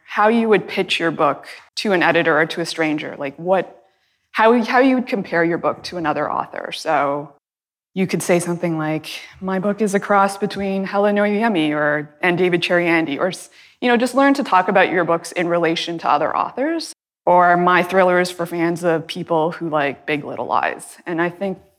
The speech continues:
just knowing the marketplace and knowing how to talk about your book is, is part of how to get noticed and how to pitch your book to a publisher. I think that's it for me from now. I'm looking forward to your questions, but Leonika?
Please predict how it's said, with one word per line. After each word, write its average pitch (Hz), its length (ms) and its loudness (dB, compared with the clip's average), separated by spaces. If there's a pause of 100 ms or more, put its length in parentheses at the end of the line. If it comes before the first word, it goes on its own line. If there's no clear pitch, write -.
(360)
just 202 260 -8
knowing 208 260 2
the 220 80 0
marketplace 208 540 2
and 180 120 0
knowing 170 200 2
how 175 100 -4
to 170 80 0
talk 185 300 0
about 269 160 2
your 294 120 0
book 311 240 -2
is, 226 360 -2
is 196 120 -8
part 180 240 -4
of 190 280 -6
how 170 180 -4
to 170 80 -4
get 156 240 -2
noticed 190 680 -4 (500)
and 165 200 0
how 170 140 0
to 160 100 2
pitch 165 360 -6
your 147 120 -4
book - 300 -2 (180)
to 143 520 -8 (480)
a 165 80 2
publisher. - 540 -4 (680)
I - 20 -14
think - 320 -6
that's 233 220 -2
it 226 160 -2
for 214 100 2
me 196 140 4
from 208 140 0
now. 190 160 6
I'm 220 120 4
looking 226 240 4
forward 190 240 2
to 226 100 -2
your 196 80 4
questions, 233 640 0
but - 400 0 (540)
Leonika? 190 420 -2